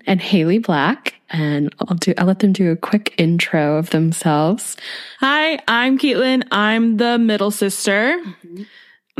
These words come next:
Speaker 2: and I was the one that talked Sarah into this. <laughs>
Speaker 1: You're welcome, everyone. <laughs> And now here's Haley.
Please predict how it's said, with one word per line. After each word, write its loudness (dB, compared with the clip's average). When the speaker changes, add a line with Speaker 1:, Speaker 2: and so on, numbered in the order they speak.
Speaker 2:
and -2
I 0
was 0
the 2
one 0
that 0
talked -2
Sarah 0
into 0
this. 0
<laughs> -16
Speaker 1:
You're 4
welcome, 0
everyone. 0
<laughs> 4
And 2
now 4
here's 2
Haley. 0